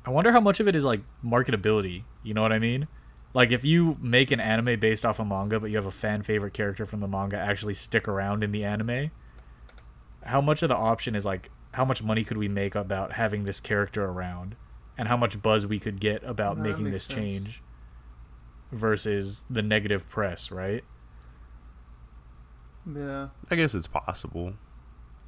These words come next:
Speaker 1: It's, I wish we knew. I wish we, there's that, uh, Caleb City sketch. I think I sent it to you guys. And I think he did it in direct response to Promise Neverland. That was, like, anime companies, when they,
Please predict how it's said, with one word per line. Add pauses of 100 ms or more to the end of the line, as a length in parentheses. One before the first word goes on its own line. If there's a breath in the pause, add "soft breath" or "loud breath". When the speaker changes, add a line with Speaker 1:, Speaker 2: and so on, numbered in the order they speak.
(100)
Speaker 1:
It's, (180)
I
wish
we
knew.
I
wish
we,
there's
that,
uh,
Caleb
City
sketch.
I
think
I
sent
it
to
you
guys. (720 soft breath)
And
I
think
he
did
it
in
direct
response
to
Promise
Neverland.
That
was,
like,
anime
companies,
when
they,